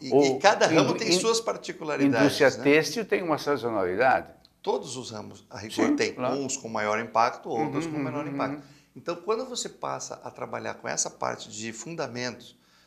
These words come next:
Speaker 1: de contabilidade, de finanças, de economia, de negócios, e não somente de mercado, e, na verdade, tudo isso se traduz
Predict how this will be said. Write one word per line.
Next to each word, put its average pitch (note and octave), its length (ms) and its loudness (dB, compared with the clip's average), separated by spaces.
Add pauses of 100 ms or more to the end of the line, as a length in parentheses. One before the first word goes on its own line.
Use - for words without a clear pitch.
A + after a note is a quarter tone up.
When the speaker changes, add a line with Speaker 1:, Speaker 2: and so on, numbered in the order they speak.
(160)
Speaker 1:
de - 120 -18
contabilidade, A2 1000 -4
de G#2 140 -14
finanças, A2+ 1000 -10
de G2+ 140 -10
economia, A2+ 840 -10
de A2 400 -14 (240)
negócios, A#2 800 -4
e A#2+ 40 -10
não C#3 300 -6
somente A#2+ 680 -8
de G#2 180 -12
mercado, A2+ 680 -4 (300)
e, G#2 60 -16
na G#2+ 100 -4
verdade, G#2+ 380 -2
tudo B2 360 -8
isso E3 380 -4
se - 140 -10
traduz A2+ 680 -12